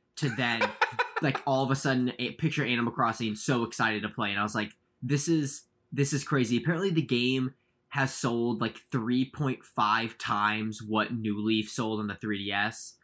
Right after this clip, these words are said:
Speaker 1: which
Speaker 2: Yeah.
Speaker 1: is insane. Brian, what's your history with Animal Crossing?
Speaker 2: Uh, I played it on Wild World, um, and I used an action replay to fuck it,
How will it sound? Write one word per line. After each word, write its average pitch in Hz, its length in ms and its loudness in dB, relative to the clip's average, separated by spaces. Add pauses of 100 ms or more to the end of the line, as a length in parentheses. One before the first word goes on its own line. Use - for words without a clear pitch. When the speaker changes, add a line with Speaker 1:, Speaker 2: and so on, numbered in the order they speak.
(220)
Speaker 1:
which 117 160 -2
Speaker 2:
Yeah. 123 80 2
Speaker 1:
is - 140 -6
insane. 104 640 -4 (200)
Brian, 170 260 2
what's 208 180 2
your 240 100 2
history 117 460 0
with 95 140 -6
Animal 92 240 -4
Crossing? - 380 -4 (840)
Speaker 2:
Uh, 160 160 4
I 151 100 2
played 202 320 2
it 202 80 2
on 127 240 2
Wild 131 380 4
World, 170 600 2 (540)
um, 117 540 2
and 123 120 0
I 123 60 4
used 123 220 2
an 127 80 0
action 120 320 0
replay 113 320 2
to 110 80 2
fuck - 340 -2
it, 131 240 2